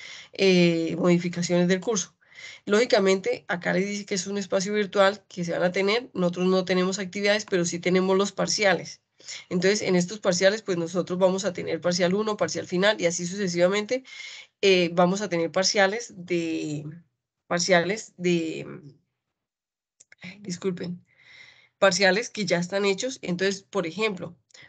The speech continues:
a, eh, a ustedes no les va a aparecer, mire que acá dice no mostrado a los estudiantes porque soy yo. Pero ¿yo qué hago? Le, se lo voy a decir para que ustedes sepan. ¿Yo qué hago? Yo activo edición como docente y cuando activo edición como docente, yo vengo acá y le digo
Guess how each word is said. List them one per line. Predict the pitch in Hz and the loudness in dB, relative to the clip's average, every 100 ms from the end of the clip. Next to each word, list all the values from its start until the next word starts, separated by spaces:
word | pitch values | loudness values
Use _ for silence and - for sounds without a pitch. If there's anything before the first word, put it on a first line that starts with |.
| _ - | _ -2
a, | 180 180 | 2 4
eh, | 147 - - - | 2 -2 -10 -4
a | 202 | -2
ustedes | 190 208 214 | 0 0 0
no | 214 | 0
les | 214 | 0
va | 208 | 0
a | |
aparecer, | 208 202 196 | 0 -2 -2
mire | 208 214 214 | -4 -4 -6
que | 180 | -4
acá | 180 | 2
dice | 180 185 196 | 2 2 0
no | 196 | 0
mostrado | 196 196 190 | -2 0 4
a | 185 | 4
los | 180 | 2
estudiantes | - 160 165 196 | -6 -6 -6 -6
porque | - 180 151 | -6 -6 -6
soy | 156 160 | -8 -2
yo. | 202 175 - - - - | -2 -2 -6 -20 -20 -4
Pero | 214 220 | 0 2
¿yo | 233 262 | 0 0
qué | 285 | 2
hago? | 240 185 143 | 4 4 2
Le, | 165 151 180 | -10 -10 -10
se | 175 175 | -6 -4
lo | 160 | -2
voy | 156 175 | 2 4
a | |
decir | 190 208 | 4 0
para | 214 202 | -2 -2
que | 175 | -4
ustedes | 147 160 175 | -6 -4 -2
sepan. | 233 226 - - _ _ | -2 -2 -8 -12 _ _
¿Yo | 170 175 | -4 -4
qué | 175 185 | 0 2
hago? | 165 151 | 2 0
Yo | 147 156 | -6 -6
activo | 151 185 190 | -6 -6 -4
edición | 214 214 208 208 | -4 -4 -4 -4
como | 220 202 202 | -6 -2 -2
docente | 208 202 190 285 - _ - - | 2 0 0 -4 -6 _ -20 -12
y | - | -6
cuando | 214 220 214 | 2 2 2
activo | 214 233 233 | -4 -6 -4
edición | 233 214 208 208 | -2 -2 -4 -4
como | 220 | -4
docente, | 214 220 214 208 - | -2 0 -2 -2 -6
yo | 175 175 | 0 2
vengo | 175 185 | 4 4
acá | 185 202 - | 2 2 -2
y | 175 | -2
le | 165 | 0
digo | 175 180 202 | 2 0 -2